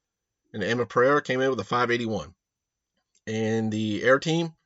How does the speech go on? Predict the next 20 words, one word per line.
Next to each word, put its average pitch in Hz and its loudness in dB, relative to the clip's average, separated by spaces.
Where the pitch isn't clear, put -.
Julian 120 2
Hayes 135 2
and 107 -4
Kristen 120 -4
Durting 131 4
both 113 2
shot 131 -2
five 127 0
ninety-threes, 131 -2
and 110 -4
then 113 2
Leah 120 4
Horvath 127 2
and 107 -2
Katie 123 -4
Tedeschi 131 2
both 117 2
shot 113 -2
five 120 -2
ninety-ones. 117 -6